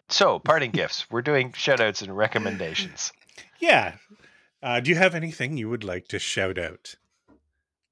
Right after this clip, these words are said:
Speaker 1: Oh, man. I think, like, we've done it through the, the course of the, the show so far. Um,
Speaker 2: Now, this doesn't have to be necessarily a channel,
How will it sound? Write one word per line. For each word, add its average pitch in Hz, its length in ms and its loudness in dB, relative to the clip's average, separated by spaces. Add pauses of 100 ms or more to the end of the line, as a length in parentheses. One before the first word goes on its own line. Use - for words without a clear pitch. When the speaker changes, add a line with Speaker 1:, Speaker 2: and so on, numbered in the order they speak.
Speaker 1:
Oh, 117 420 -2
man. 82 680 -4
I 101 120 -4
think, 139 380 -6
like, 110 160 -2
we've 104 160 -2
done 101 180 2
it 131 180 -2
through - 180 -4
the, 87 360 -6
the 90 120 -10
course 95 380 -4
of 82 140 -8
the, 80 360 -8
the 85 100 -10
show 92 420 -4
so 85 200 -8
far. 71 680 -2
Um, 78 560 -8 (1600)
Speaker 2:
Now, 143 180 0
this 139 200 -4
doesn't 185 300 0
have 147 200 -6
to 123 120 -4
be 123 160 -6
necessarily 110 840 -8
a 107 100 -16
channel, 90 500 -8